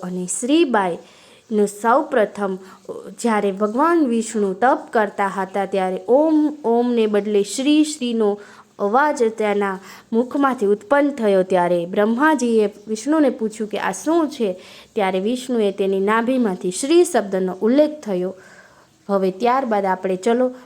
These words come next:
મિત્રો આગળ આપણે આ મંદિરના દર્શન કરીએ અને તેની સંપૂર્ણ કથા પણ જાણીએ. તો ચલો આગળ જઈએ. તો આપણે બધું જ આગળ જે આ મંદિર છે તેનો શું ઉલ્લેખ છે અને શું એની કથા છે તે જાણી લઈએ.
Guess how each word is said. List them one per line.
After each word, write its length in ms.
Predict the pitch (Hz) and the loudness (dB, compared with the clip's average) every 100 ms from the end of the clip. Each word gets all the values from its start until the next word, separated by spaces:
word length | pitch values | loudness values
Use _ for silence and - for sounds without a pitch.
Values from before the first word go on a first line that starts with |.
| - | -2
મિત્રો 360 | 233 233 277 294 294 - - | -2 0 0 0 -2 -20 -6
આગળ 360 | 208 214 214 202 | -4 0 0 0
આપણે 340 | 190 202 196 190 | -2 -4 -4 -4
આ 100 | 196 | -4
મંદિરના 520 | 196 202 214 254 262 254 | -2 -2 -2 -2 0 0
દર્શન 400 | 269 269 294 285 | 0 -2 -2 0
કરીએ 300 | 302 302 294 | 0 2 0
અને 220 | 208 202 | 0 0
તેની 260 | 196 214 214 | 0 2 2
સંપૂર્ણ 560 | 214 226 233 262 233 | 0 -2 -2 -4 -4
કથા 380 | 196 202 202 247 | -2 -4 -2 -4
પણ 220 | 226 202 | -2 -4
જાણીએ. 360 | 185 208 214 320 - | -4 -2 -2 -4 -6
તો 80 | 196 | -8
ચલો 300 | 190 233 285 | -2 0 2
આગળ 300 | 277 254 262 | 2 2 0
જઈએ. 360 | 254 262 262 349 - - _ _ - _ - _ - | 0 0 0 -2 -6 -18 _ _ -20 _ -20 _ -8
તો 100 | 190 185 | -6 -4
આપણે 320 | 208 208 208 202 | -4 -4 -4 -2
બધું 420 | 208 208 262 254 | -4 -4 -4 -4
જ 40 | - - | -6 -6
આગળ 480 | 202 202 208 202 196 - - - | -4 -2 -4 -4 -6 -16 -20 -2
જે 140 | 220 214 196 190 - - 247 - _ | 2 4 4 0 -10 -18 -20 -20 _
આ 100 | 196 | -10
મંદિર 420 | 196 208 220 240 220 | -6 -4 0 0 -2
છે 260 | 247 269 | 2 2
તેનો 240 | 220 202 196 | 2 0 -2
શું 280 | - 226 262 | -2 0 2
ઉલ્લેખ 360 | 254 262 262 262 | 2 2 2 0
છે 160 | - 269 | -4 -2
અને 220 | 247 202 | 0 -2
શું 300 | 190 254 247 | -4 -2 0
એની 180 | 214 202 | 2 0
કથા 400 | 202 214 226 277 | 0 -4 -4 -6
છે 200 | 269 339 | -4 -4
તે 160 | 247 175 | -2 0
જાણી 380 | 214 202 214 | 0 2 2
લઈએ. 260 | 226 247 359 | 2 2 0